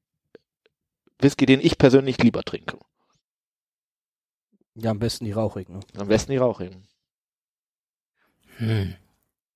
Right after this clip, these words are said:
Speaker 3: Ich glaube, ich weiß, was Tim mit den,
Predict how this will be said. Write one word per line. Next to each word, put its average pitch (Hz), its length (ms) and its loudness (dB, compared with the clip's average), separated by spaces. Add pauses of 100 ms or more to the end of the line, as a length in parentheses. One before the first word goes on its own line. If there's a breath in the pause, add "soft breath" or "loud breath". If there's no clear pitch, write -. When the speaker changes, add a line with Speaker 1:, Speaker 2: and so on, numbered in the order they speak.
(2500)
Speaker 3:
Ich 104 100 -6
glaube, 135 240 4
ich - 120 -4
weiß, 151 220 4
was - 140 -4
Tim 135 180 2
mit 131 140 0
den, 113 260 4